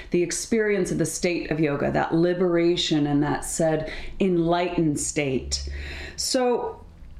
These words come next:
we're going over the next few weeks through these seven stages and actually focusing our attention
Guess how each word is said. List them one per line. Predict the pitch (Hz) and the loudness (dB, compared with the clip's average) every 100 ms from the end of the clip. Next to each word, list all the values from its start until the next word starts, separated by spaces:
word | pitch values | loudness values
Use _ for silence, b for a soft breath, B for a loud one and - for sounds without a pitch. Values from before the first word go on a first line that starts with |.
| - - - - | -18 -16 -12 -2
we're | 202 220 | 0 2
going | 226 247 262 262 | 2 2 2 2
over | 233 208 | 2 2
the | 196 | 2
next | 190 190 - - | 2 2 -2 0
few | 185 | 2
weeks | 175 180 175 - | 4 4 2 -2
through | - 180 180 | -2 2 2
these | 165 175 165 | 4 2 0
seven | 165 151 151 | -2 0 2
stages | 151 - 156 156 151 147 143 147 - | 0 0 0 0 0 0 0 -2 -2
and | 165 156 | 0 0
actually | 156 156 - 160 160 | 0 -2 0 0 0
focusing | - 208 214 196 180 160 | -2 -2 0 0 2 2
our | 151 | 2
attention | 151 156 - 220 240 - 165 147 143 | 0 -2 -2 0 2 2 0 2 0